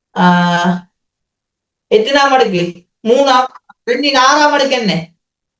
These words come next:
അറുപത്തിനാല്. രണ്ടിൻ സമൻ, ആ,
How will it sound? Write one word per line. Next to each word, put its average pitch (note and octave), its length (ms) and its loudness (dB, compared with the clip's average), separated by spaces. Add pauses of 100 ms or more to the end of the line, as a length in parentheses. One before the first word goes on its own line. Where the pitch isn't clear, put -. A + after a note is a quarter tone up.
(320)
അറുപത്തിനാല്. G3 760 0 (680)
രണ്ടിൻ C4+ 500 -2 (280)
സമൻ, A#3+ 480 -2 (920)
ആ, E3 60 -6